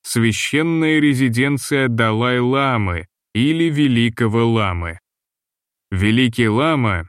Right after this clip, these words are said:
это первосвятитель, папа и в то же время государь своей страны — которая находится под протекторатом Китая. Но мало того, он является бесспорным воплощением Будды на земле,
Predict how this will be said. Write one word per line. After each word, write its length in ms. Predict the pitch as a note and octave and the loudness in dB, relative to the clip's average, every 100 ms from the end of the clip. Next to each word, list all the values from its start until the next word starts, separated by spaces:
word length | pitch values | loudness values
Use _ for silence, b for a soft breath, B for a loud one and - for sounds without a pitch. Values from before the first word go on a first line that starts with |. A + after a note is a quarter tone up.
| _ | _
это 260 | G2 G2+ A#2 | -6 -2 -2
первосвятитель, 1300 | F#2 C#3+ D#3 D3 - C#3 C3+ - C3+ C3+ - F#2+ E2+ - | 0 0 2 0 -2 -2 -2 -2 -2 -4 -6 -10 -10 -6
папа 600 | G2+ C3+ D3 - G2+ E2 - _ | -2 0 -2 -2 -4 -4 -10 _
и 60 | G2 | -8
в 80 | F2+ | -2
то 140 | C3 | 0
же 120 | A#2 | 2
время 360 | A2+ A#2+ C#3 C#3 | 2 0 0 0
государь 680 | A#2+ A#2+ C3 G#2+ G#2+ C#3+ D3+ | 0 -2 -2 -2 0 0 -2
своей 480 | - C3+ C3+ C#3 C3 | -4 -2 0 0 -2
страны — 640 | - C#3 C3+ B2+ G#2+ F#2 - _ | -2 -2 0 0 0 -4 -10 _
которая 440 | A#2+ B2+ A#2+ A2+ | -2 0 0 2
находится 680 | A2 G#2 C#3+ D#3 D3+ - D3 | 0 -2 -2 0 0 0 -2
под 320 | - C#3 - | 0 -4 -2
протекторатом 880 | B2+ B2+ C3 - A2+ A2 A#2 A#2+ A2+ | -4 -2 -4 -4 -2 0 -2 -2 -2
Китая. 600 | C3 A#2+ B2 G2+ E2 D#2+ - _ _ _ _ - | -2 -2 -2 -2 -4 -10 -16 _ _ _ _ -4
Но 300 | F#2+ A2 A2 | 0 2 0
мало 400 | G2+ B2 C#3 A#2+ | 0 0 0 0
того, 480 | B2+ G#2+ B2 D#3 A2 F2 | -2 0 0 0 0 -2
он 200 | G2 A2 | -2 0
является 600 | A2+ A2 A#2+ C3+ B2 C3 | 0 0 0 0 -2 0
бесспорным 840 | A#2+ A2+ - - C3 D3 D3 C#3+ | 0 -2 -6 -2 0 2 0 2
воплощением 960 | C#3+ B2 C3+ B2 - C#3+ C#3 C3+ A#2 F#2+ | 0 0 -2 -2 -2 0 0 0 0 0
Будды 440 | C3+ E3+ D3 D#3 | 0 0 0 0
на 160 | D3+ D3+ | 2 2
земле, 600 | D#3 D#3+ C#3 A2+ D#2+ | 0 2 2 0 -2